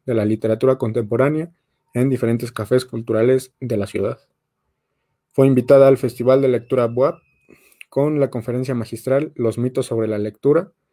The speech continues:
en noviembre del dos mil diecinueve y ese mismo año participó en un taller de marketing, eh, cultural impartido en el Complejo Cultural Universitario.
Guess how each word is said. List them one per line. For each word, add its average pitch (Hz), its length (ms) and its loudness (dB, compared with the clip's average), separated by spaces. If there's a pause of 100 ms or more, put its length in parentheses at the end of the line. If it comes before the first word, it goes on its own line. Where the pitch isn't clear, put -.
(340)
en 113 140 0
noviembre 120 420 2
del 113 100 0
dos 110 160 0
mil 123 120 -2
diecinueve 135 600 -2
y 127 120 0
ese 123 180 -2
mismo 123 300 -2
año 135 200 -2
participó 120 540 -6
en 131 80 0
un 127 100 -2
taller 120 280 0
de 120 60 -2
marketing, 127 640 -4 (680)
eh, 113 220 -4
cultural 123 520 2
impartido 135 540 -2
en 131 80 -2
el 135 220 -2
Complejo 117 420 -8
Cultural 117 500 -2
Universitario. 117 680 -4